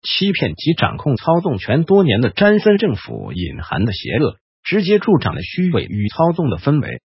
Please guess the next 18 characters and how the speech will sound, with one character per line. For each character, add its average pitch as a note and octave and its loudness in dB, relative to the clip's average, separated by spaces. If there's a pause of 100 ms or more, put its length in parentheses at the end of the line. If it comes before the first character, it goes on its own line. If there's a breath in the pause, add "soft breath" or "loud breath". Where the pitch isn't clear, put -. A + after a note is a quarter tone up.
(140)
以 A2 -2
及 F3+ 2
美 B2 4
在 D3 0
驻 F#3+ 2
守 D#2 -2
越 G#3 0
南 G#2+ 2
期 D#3+ -4
间 C3+ 2 (220)
所 A2 0
充 G#2 0
斥 E3 0
的 - -6
邪 - 0
恶 E3+ 2
气 - -4
息， A#2 -4